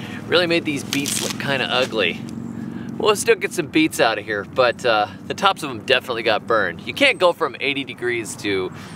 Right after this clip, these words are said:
you know, twenty-five degrees in a day without the beets kind of going off time a bit.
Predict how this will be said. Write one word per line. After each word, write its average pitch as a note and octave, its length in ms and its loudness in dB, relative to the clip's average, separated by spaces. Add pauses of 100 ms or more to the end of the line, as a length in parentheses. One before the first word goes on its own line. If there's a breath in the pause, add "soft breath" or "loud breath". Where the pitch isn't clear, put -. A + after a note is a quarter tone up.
(160 loud breath)
you A2 40 -2
know, G#2+ 120 2
twenty-five A#2 680 2
degrees G#2 640 -4
in A2+ 140 0
a G2+ 80 2
day G2+ 460 2 (200)
without G#2+ 440 4 (520 loud breath)
the G#2+ 100 0
beets B2+ 520 -2 (460)
kind A2 260 0
of F#2+ 100 -4 (540)
going G#2+ 240 4
off F#2 180 0
time G2+ 300 -4
a D#2+ 80 -4
bit. D2+ 320 0